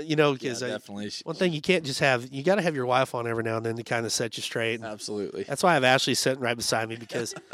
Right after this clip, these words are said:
Speaker 2: <laughs>
Speaker 1: sometimes when my stories start running off into the ditch, she
Speaker 2: Yeah.
Speaker 1: kinda pokes me back
Speaker 2: Yeah.
Speaker 1: in the right direction,
Speaker 2: Turns
Speaker 1: but
Speaker 2: you back. Yeah.
Speaker 1: but, uh, but honestly, it, it is so good to see that, because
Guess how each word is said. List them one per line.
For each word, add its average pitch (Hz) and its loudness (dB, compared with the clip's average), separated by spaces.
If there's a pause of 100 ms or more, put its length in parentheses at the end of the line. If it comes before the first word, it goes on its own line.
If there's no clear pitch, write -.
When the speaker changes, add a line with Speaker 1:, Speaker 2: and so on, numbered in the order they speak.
(100)
Speaker 2:
<laughs> - -16
Speaker 1:
sometimes 196 2
when 160 0
my 139 6
stories 131 2
start 131 2
running 127 4
off 123 0
into 117 -4
the 117 -6
ditch, 120 0
she 127 0
Speaker 2:
Yeah. 139 -4
Speaker 1:
kinda 117 -4
pokes 120 -4
me 120 -4
back 113 0
Speaker 2:
Yeah. 123 0
Speaker 1:
in 113 2
the 113 -8
right 113 -12
direction, 113 -4
Speaker 2:
Turns 135 -10
Speaker 1:
but 104 -10
Speaker 2:
you 117 -12
back. 117 -12 (180)
Yeah. 98 -12 (120)
Speaker 1:
but, 170 6
uh, 170 2
but 180 8
honestly, 180 6
it, 143 6
it 147 8
is 156 4
so 147 6
good 127 4
to 110 -6
see 117 -4
that, 107 -2
because 120 0